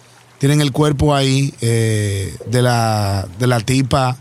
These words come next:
en estado de putrefacción, en estado de putrefacción, ¿no? De la tipa que aparentemente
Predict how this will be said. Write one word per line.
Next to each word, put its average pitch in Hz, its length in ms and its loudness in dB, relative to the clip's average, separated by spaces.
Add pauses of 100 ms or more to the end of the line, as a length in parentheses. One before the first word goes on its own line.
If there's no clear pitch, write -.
(720)
en 120 140 0
estado 123 320 2
de 127 60 2
putrefacción, 120 680 0
en 120 220 2
estado 127 320 0
de 131 80 0
putrefacción, 131 1200 -2 (960)
¿no? 139 200 0
De 135 120 0
la 117 120 0
tipa 117 320 -2
que 123 540 0 (580)
aparentemente 117 1000 0